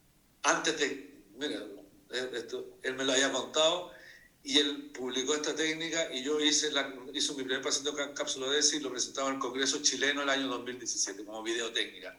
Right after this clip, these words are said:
Entonces, solo sutura, más un tercer túnel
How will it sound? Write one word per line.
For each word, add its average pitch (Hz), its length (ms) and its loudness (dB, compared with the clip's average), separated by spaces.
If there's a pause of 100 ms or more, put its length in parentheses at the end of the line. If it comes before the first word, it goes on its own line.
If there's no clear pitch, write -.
(340)
Entonces, - 380 -2 (520)
solo 180 240 2
sutura, 180 560 0 (340)
más - 280 2
un 143 160 -4
tercer - 420 8
túnel 165 460 -2